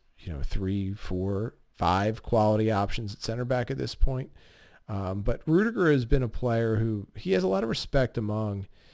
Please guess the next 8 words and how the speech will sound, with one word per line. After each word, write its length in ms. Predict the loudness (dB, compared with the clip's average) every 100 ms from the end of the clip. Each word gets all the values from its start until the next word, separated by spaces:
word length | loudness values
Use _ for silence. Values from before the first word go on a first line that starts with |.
| _ -10
the 80 | -6
German 420 | 0 2 2 0
national 460 | 0 0 0 -2 -6
team, 260 | -6 -6 -6
the 80 |
players. 760 | -2 0 2 0 -2 -4 -6 -10 -14 -12
Uh, 100 | -4
that's 300 | 0 0 -4